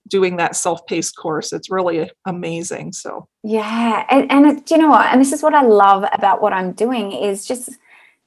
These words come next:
Speaker 2: soaking up the knowledge and the wisdom and the insight from occupational therapists around the world who are doing things differently, who are weaving their passion into the profession or have found something on their own healing journey that they know they can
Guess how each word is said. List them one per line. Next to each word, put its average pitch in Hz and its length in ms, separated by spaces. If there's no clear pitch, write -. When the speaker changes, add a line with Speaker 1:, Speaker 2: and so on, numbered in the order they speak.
Speaker 2:
soaking 285 540
up 233 160
the 226 80
knowledge 220 440
and 196 120
the 185 40
wisdom 214 480
and 196 160
the - 120
insight 214 500
from 196 300
occupational 226 640
therapists - 600
around 190 380
the 190 80
world 180 380
who 240 120
are 269 60
doing 269 340
things 247 240
differently, 180 600
who 202 360
are 220 600
weaving 208 500
their 202 160
passion 185 580
into 196 320
the 185 80
profession 180 600
or 175 220
have 214 220
found 214 400
something 190 580
on 240 80
their 220 260
own 359 120
healing 185 480
journey 180 340
that 202 180
they 202 160
know 202 280
they 202 180
can 190 420